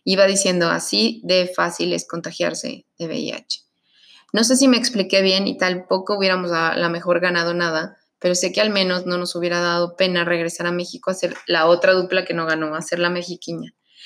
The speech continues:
Te hace pensar si en realidad estás capacitado para representar a tu país en algo que se supone que eres bueno, porque jamás hubiera entrado a una olimpiada de matemáticas y confieso que en la tabla del seis ya me voy perdiendo.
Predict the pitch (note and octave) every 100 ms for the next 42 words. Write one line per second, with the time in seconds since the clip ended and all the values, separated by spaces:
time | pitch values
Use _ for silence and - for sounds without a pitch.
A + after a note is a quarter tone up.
0 | - _ G3 G3 A3+ G3 G3 F3 F3 -
1 | F3 F3 F3 F3 F3+ F#3+ - F#3+ F3+ E3+
2 | E3+ E3+ F3 E3+ F3 F3 E3 E3 F3 F3
3 | E3+ F3 F#3 F3 - D3+ F3+ - - F3+
4 | F3+ F3 F3 F3 E3+ - - - - F3
5 | - E3+ E3+ E3+ F3 F3 F#3 F3 F#3+ G3
6 | G3 F3+ F3 D3 D#3+ E3+ F#3 F#3+ G#3 F#3
7 | F3+ F3+ F3 F3 E3 E3 E3 E3+ E3+ E3+
8 | E3+ E3 F#3+ F3+ - E3+ F3+ - D3+ D#3+
9 | E3 F3+ F3 E3 D#3+ E3 E3 E3 E3+ E3+
10 | - F3 E3+ E3 D#3+ D#3+ D#3+ F3 F3 F3+
11 | E3 E3+